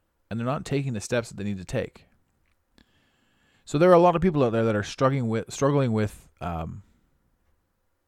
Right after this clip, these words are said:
with, with a depression. Let's go back to depression. Social media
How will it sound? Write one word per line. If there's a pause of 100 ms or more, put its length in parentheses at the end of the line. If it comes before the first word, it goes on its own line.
(680)
with,
with
a
depression.
Let's
go
back
to
depression.
Social
media